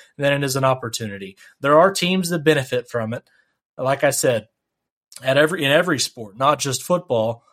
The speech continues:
um, but we're really seeing the transfer portal become a storyline that is almost overcoming, uh, recruiting in a way, because it, it's almost making recruiting,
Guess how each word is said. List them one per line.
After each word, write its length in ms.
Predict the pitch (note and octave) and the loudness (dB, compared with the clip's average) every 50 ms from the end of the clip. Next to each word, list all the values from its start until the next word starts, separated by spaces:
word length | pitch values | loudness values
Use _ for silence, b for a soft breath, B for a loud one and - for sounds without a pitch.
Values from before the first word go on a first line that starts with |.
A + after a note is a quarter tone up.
| _ _ _ _ _ - | _ _ _ _ _ -8
um, 380 | - C3+ B2+ B2 A#2+ A#2 A#2 A2+ | -4 -2 -2 0 -2 -2 -4 -4
but 200 | A2+ B2+ A#2+ - _ _ _ _ _ - | -6 -6 -6 -8 _ _ _ _ _ -14
we're 200 | C#3+ B2+ B2+ B2+ | -10 -8 -6 -6
really 500 | B2+ B2 B2+ D3 F3+ G3+ G3+ F#3+ D#3+ C#3+ | -6 -6 0 2 4 4 4 4 2 2
seeing 420 | - - - D3 C#3 C#3 C#3 C3 | 2 0 0 -2 -2 -4 -4 -6
the 80 | B2+ A#2+ | -6 -4
transfer 380 | - D3 C#3+ C#3 - - C3+ | -2 -2 -2 -2 -4 -8 -12
portal 260 | A#2+ - C#3+ C3+ C3 | -10 -6 -4 -4 -4
become 640 | C3 B2+ B2 A#2 - - C#3 C#3 C#3 C#3 C3+ B2+ C3 b b b b b b b b _ _ - | -4 -6 -10 -10 -6 -2 0 0 0 -2 -4 -6 -10 b b b b b b b b _ _ -4
a 580 | - B2+ B2 B2 B2 A#2+ A#2+ A#2 A#2 A#2 A2+ A2 _ _ _ _ _ _ _ _ _ _ _ _ _ _ _ _ - - | 0 2 2 2 2 2 0 -2 -2 -2 -4 -6 _ _ _ _ _ _ _ _ _ _ _ _ _ _ _ _ -16 -10
storyline 920 | - - - - E3+ F3 F#3 F#3 F3 E3 D#3 D3 C#3+ C#3+ C#3+ C#3+ C#3+ C3+ b b b b b b b | -6 -6 -2 0 2 4 4 4 4 4 4 4 4 4 2 0 -2 -6 b b b b b b b
that 260 | B2+ B2+ B2 B2 C3 | -4 -2 0 0 -2
is 400 | A#2 B2 B2+ B2+ B2 B2 A#2+ - | -2 -6 -4 -4 -4 -6 -6 -4
almost 380 | - - D3+ D3+ D3 C3+ - - - | -2 -2 -2 -2 -2 -4 -4 -4 -2
overcoming, 800 | D3 D3 C#3+ C#3+ B2 - - C#3 C#3 C3+ C3 B2+ B2 A#2 A2 _ _ _ _ _ _ _ - - | -4 -2 -2 -4 -6 -4 -4 -4 -2 -2 -2 -4 -4 -6 -8 _ _ _ _ _ _ _ -8 -4
uh, 100 | A#2 A2 | -2 -2
recruiting 500 | A2+ A#2+ A2 - - C3+ C3 B2+ B2 A#2 | -2 -2 -4 -2 -2 -2 -2 0 0 0
in 100 | A2 G#2+ | 0 -2
a 80 | G#2 | -2
way, 380 | G2+ G2+ G2+ G2 G2 G2 G2 _ _ _ _ _ - | -2 -2 -2 -2 -2 -4 -8 _ _ _ _ _ -10
because 680 | - A2 A2 - A#2 A2+ A2 A2 A2 G#2+ G2+ - - - | -8 -6 -2 0 0 2 2 0 0 -2 -4 -4 -6 -6
it, 200 | - A#2+ A2 G#2 - | -8 -10 -10 -10 -10
it's 220 | A#2 A2 G#2 - | -12 -8 -4 0
almost 400 | C3+ C3 C#3 C#3+ C3+ B2 A#2+ - | 0 0 2 2 0 0 0 0
making 360 | - B2 A#2 A#2 - A#2 A2+ A2 | -2 -2 -4 -4 -4 -6 -4 -4
recruiting, 640 | G#2+ G#2 - - - B2+ A#2 A2+ A2 G#2+ G#2 G2 | -6 -6 -8 -6 -6 -4 -4 -2 -4 -4 -6 -10